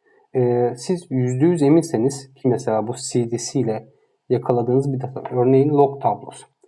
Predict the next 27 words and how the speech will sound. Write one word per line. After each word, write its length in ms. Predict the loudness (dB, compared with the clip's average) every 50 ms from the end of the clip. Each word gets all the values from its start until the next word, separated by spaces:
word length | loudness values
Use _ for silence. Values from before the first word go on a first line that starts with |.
| _ _ _ _ _ _
Şimdi 120 | -2 0 2
log 320 | 4 4 2 2 0 0
tabloları 680 | 0 0 2 2 2 2 2 4 2 0 -2 -4 -8 -4 0
nasıl 280 | 2 2 2 0 -2 -2
tablolar 400 | -2 -2 -2 0 -2 0 0 -2
arkadaşlar? 480 | -4 -6 -8 -12 -12 -2 -2 -2 -2 -2 0 0
Genelde 580 | 2 2 4 2 2 2 0 0 0 -2 -8 -18 _ _ _ _ _ _
geçmiş 460 | -2 -2 0 0 -2 -2 -2 -2 -2
dönük 220 | -2 0 0 2
update 500 | 0 0 0 -2 -2 -2 -2 -2 -2 -8 -16 0
olmaz. 600 | 2 4 4 4 2 0 -4 -8 -10 -12 -14 -18 _ _ _ _ _ _
Yani 360 | 0 0 0 0 -4 -8 -10
bir 120 | -10 -10 -2
tane 260 | -2 -2 -2 -2 -6
kayıt 260 | -2 0 0 2 2
atılır 400 | 0 -2 -2 -4 -4 -4 -4 -6 -12 _ _ _ _ _ _
ve 40 | 2
o 140 | 4 4 2
kayıt 280 | 2 2 0 2 2 0
asla 420 | -2 -2 2 4 4 4 6 4
değişmez. 540 | 2 2 2 -2 -6 -8 -8 -10 -10 -14 _ _ _ -20 -20 -20 -20 -20 _ _ _
Şimdi 280 | _ 2 2 2 2
mesela 340 | 2 -2 -2 0 -2 -2 -2
bir 140 | -4 -2 2
log 280 | 2 2 2 2 0 2
tablosundan 920 | 2 2 2 2 0 -2 0 -2 -2 -2 0 2 2 0 0 -2 -12 -20 _ _ _ _ _ _ _ _ -20 -20 -20 _ _ _ -2 2
created 320 | 4 4 4 4 2 -4